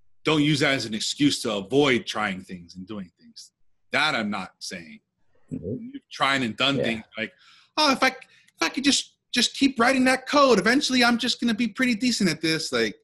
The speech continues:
Speaker 1: bro, you've, you've, you spent a lot of time on this. Like, this isn't your thing. Just stop.
Speaker 2: Yeah.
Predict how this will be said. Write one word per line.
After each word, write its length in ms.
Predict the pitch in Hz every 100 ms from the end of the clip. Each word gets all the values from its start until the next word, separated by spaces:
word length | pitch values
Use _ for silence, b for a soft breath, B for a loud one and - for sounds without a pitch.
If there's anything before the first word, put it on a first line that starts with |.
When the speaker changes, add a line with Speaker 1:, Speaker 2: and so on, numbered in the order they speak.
| _ _ _ _ _ _ -
Speaker 1:
bro, 180 | 123
you've, 300 | 110 117 120 -
you've, 220 | 117 143 -
you 100 | 135
spent 220 | 147 139
a 20 |
lot 220 | 117 127 123
of 40 |
time 220 | 139 123
on 120 | 104
this. 200 | 98 95
Like, 140 | 95 -
this 160 | 117
isn't 240 | 117 113 107
your 100 | 101
thing. 280 | - 104 87
Just 160 | - -
stop. 280 | 92 76 _ _ _ - - _ _ _ _ _ _ - - - -
Speaker 2:
Yeah. 220 | - -